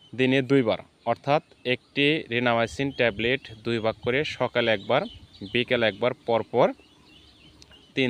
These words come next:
দিন খাওয়াতে হবে। ইনশাল্লাহ, আশা করা যায় আপনি যদি এই পদ্ধতি অনুসরণ করেন, তাহলে আপনার জ্বর আক্রান্ত পশুটি ভালো হয়ে যাবে। বন্ধুরা, সবাই ভালো থাকবেন, সুস্থ থাকবেন। ইনশাল্লাহ, কথা হবে পরবর্তী ভিডিওতে অন্য কোনো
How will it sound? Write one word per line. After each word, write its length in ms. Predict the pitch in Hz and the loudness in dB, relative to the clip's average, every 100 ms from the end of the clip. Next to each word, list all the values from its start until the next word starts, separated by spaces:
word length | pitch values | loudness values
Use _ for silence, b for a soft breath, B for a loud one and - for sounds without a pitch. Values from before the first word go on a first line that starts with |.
| 117 | 0
দিন 120 | 143 233 - _ - | -2 -4 -14 _ -8
খাওয়াতে 280 | - 117 - 92 | 2 2 2 -8
হবে। 180 | 85 - - - _ _ _ - - - | -8 -14 -20 -20 _ _ _ -20 -6 0
ইনশাল্লাহ, 440 | 147 - 165 160 180 - 139 | 2 2 2 4 2 0 -2
আশা 160 | 147 - | -2 2
করা 160 | 147 143 127 | 4 6 6
যায় 180 | 127 - 120 | 4 2 -4
আপনি 180 | - 131 123 | -2 -4 -2
যদি 220 | 117 120 131 107 - - | -2 0 -2 -4 -10 -4
এই 100 | 123 - | -4 0
পদ্ধতি 560 | 127 120 - 135 - 143 147 120 | -2 -2 -6 -6 -2 -2 -2 -4
অনুসরণ 380 | 117 - 117 117 107 | -6 -4 -4 -4 -2
করেন, 220 | 104 113 190 - | -2 -2 -6 -8
তাহলে 280 | 101 101 104 104 | -6 -4 -2 -2
আপনার 240 | - 104 190 254 - - - 104 95 | -2 -6 -6 -10 -20 -20 -18 -12 -2
জ্বর 180 | 110 113 | 2 2
আক্রান্ত 360 | 110 110 104 - 147 269 - - - - | 0 -6 -6 -6 -6 -6 -16 -20 -14 -8
পশুটি 400 | 110 117 - 147 196 - 104 - | -6 -8 -8 -8 -8 -18 -20 -6
ভালো 180 | 104 113 | -2 0
হয়ে 180 | 101 92 | 0 -4
যাবে। 180 | 85 - - B B B - | -6 -16 -16 B B B -6
বন্ধুরা, 240 | 123 135 135 | -2 -2 0
সবাই 140 | 143 127 | -4 -2
ভালো 120 | 127 131 | -4 -4
থাকবেন, 240 | 127 147 262 - - | -4 -4 -6 -10 -16
সুস্থ 200 | - 104 117 | -12 -10 -10
থাকবেন। 240 | 113 104 139 110 | -10 -6 -4 -4
ইনশাল্লাহ, 400 | - 113 113 151 220 - - | -6 -4 -2 -4 -6 -18 -10
কথা 140 | 110 110 | -8 -4
হবে 140 | 107 113 117 | -4 -4 -4
পরবর্তী 380 | 107 107 - 107 | -4 -6 -8 -8
ভিডিওতে 340 | 107 107 101 127 110 | -6 -6 -6 -4 -4
অন্য 120 | 104 | -6
কোনো 120 | 101 | -6